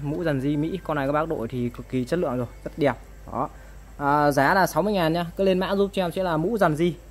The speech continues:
Đấy, mũ dàn di đang gửi bác là sáu mươi ngàn. Ngoài ra thì, à, đó là dòng, à, thắt lưng, thắt lưng, à, dù quân đội này. Đấy, cũng rất nhiều bác hỏi cái mã này thì đây. May hàng tiếp tục về, hàng cũng nguyên, à, nguyên bịch, nguyên túi mới keng này luôn.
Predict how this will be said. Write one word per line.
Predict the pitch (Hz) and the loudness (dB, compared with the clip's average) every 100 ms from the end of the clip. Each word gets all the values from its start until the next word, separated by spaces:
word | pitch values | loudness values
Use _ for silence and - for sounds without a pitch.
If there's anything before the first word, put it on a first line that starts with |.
| - | -8
Đấy, | 123 | -4
mũ | 170 | -2
dàn | 175 151 | 0 0
di | 151 143 | 0 0
đang | 160 147 | 0 0
gửi | 117 | -2
bác | 123 156 | -2 0
là | 151 139 131 | 0 0 -2
sáu | - 160 | -2 -2
mươi | 180 | 2
ngàn. | 165 139 - - - - | 0 0 -6 -20 -20 -6
Ngoài | 139 143 | 2 2
ra | 143 165 | 6 4
thì, | 160 151 | 4 4
à, | 143 139 139 | 4 6 4
đó | 139 139 | 4 6
là | 170 | 6
dòng, | 147 139 135 | 4 2 0
à, | 135 | -2
thắt | 131 202 | -2 -2
lưng, | 196 185 156 - - - - - - | 2 2 0 -10 -18 -20 -18 -18 -4
thắt | 180 | 0
lưng, | 190 190 180 175 | 4 4 4 4
à, | 165 165 165 151 | 6 6 6 6
dù | 151 143 | 4 4
quân | - 170 | 4 4
đội | 151 | 4
này. | 131 - - - | 2 -4 -16 -14
Đấy, | - - - | -14 -12 -10
cũng | 160 | -6
rất | 165 - | -2 0
nhiều | 180 | 4
bác | 147 151 | 4 4
hỏi | 117 | 2
cái | 147 | 2
mã | 185 185 | 0 2
này | 147 | 2
thì | 139 | 2
đây. | 147 156 - - - - - | 2 2 0 -16 -18 -12 -6
May | 151 147 | -2 0
hàng | 135 | 0
tiếp | 165 | -2
tục | 160 131 | -4 2
về, | 139 117 - - | 2 0 -14 -8
hàng | 139 131 | -4 -4
cũng | 170 185 | -2 2
nguyên, | 180 170 165 | 2 4 2
à, | 160 151 160 | 2 0 -2
nguyên | 160 151 151 156 | 0 0 2 -2
bịch, | 143 | 0
nguyên | 156 | -2
túi | 151 156 | 2 2
mới | 156 170 | 2 0
keng | 180 151 | 2 2
này | 143 | 2
luôn. | 156 | 0